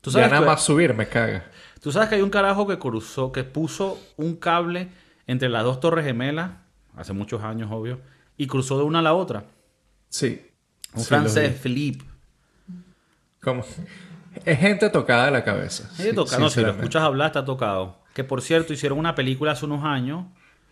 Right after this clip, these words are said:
Speaker 1: con
Speaker 2: Creo que
Speaker 1: Gordon
Speaker 2: sí.
Speaker 1: Levitt, Joseph Gordon-Levitt.
Speaker 2: Mm.
Speaker 1: Y as-, y es muy, muy de pinga, de verdad, que
Speaker 2: No hay, eh, ¿cómo es que se llama este carajo? <laughs> Iba a decir el mago, pero él no es mago.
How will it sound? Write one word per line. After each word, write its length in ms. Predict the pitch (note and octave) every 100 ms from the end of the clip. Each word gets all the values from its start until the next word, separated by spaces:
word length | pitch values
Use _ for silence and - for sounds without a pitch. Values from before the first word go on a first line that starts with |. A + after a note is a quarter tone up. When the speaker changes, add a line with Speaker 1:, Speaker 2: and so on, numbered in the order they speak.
| _ - - -
Speaker 1:
con 220 | - A#2
Speaker 2:
Creo 180 | A2+ B2+
que 40 | C3
Speaker 1:
Gordon 140 | D3
Speaker 2:
sí. 60 | C#3
Speaker 1:
Levitt, 400 | C#3+ G#2+ G2 F2+ G2+
Joseph 340 | B2+ C3 C#3+ B2+
Gordon-Levitt. 680 | C3 C3 B2+ B2 G2 F2
Speaker 2:
Mm. 280 | A#2+ G#2+ G#2 - _ _ _
Speaker 1:
Y 160 | A2 A2
as-, 240 | F#2+ -
y 80 | A#2+
es 80 | G2+
muy, 240 | B2 D3 C#3
muy 160 | C#3 C#3+
de 80 |
pinga, 400 | C3+ B2 G#2 E2
de 80 | E2+
verdad, 340 | F2 F#2 F#2 -
que 100 | C#3+
Speaker 2:
No 100 | D3+
hay, 280 | F#3 F#3+ - - _ E3+ - _ -
eh, 360 | C#3+ C3 B2 A#2+
¿cómo 140 | D#3+
es 60 | F#3
que 60 |
se 140 | - D3
llama 100 | D#3
este 220 | - F#3
carajo? 1400 | C#3 D#3+ D#3 D#3 C3+ B2+ A#2+ A#2 A#2 - - - - _ -
<laughs> 760 | - - _ _ - - B2+ C#3
Iba 180 | B2+
a 40 | B2+
decir 200 | - C#3+
el 120 | C3+
mago, 380 | D3 D3 A#2+ G#2+
pero 160 | A2+
él 80 | A2
no 60 | B2+
es 100 | B2
mago. 440 | C3+ A#2 G2+ G2